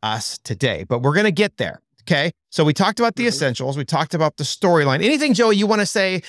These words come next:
Speaker 1: before we get into the structure of the book?
Speaker 2: Well, I would just say this, and this is a really a way to introduce the structure of the book,
Speaker 1: Okay.
Speaker 2: is since this is a standstill moment for the people of God to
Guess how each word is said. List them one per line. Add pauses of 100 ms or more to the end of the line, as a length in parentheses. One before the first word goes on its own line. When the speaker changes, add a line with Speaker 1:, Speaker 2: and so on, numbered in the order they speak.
(140)
Speaker 1:
before
we
get
into
the
structure
of
the
book? (1080)
Speaker 2:
Well,
I
would
just
say
this,
and
this
is
a
really
a
way
to
introduce
the
structure
of
the
book, (540)
Speaker 1:
Okay.
Speaker 2:
is
since
this
is
a
standstill
moment (500)
for
the
people
of
God
to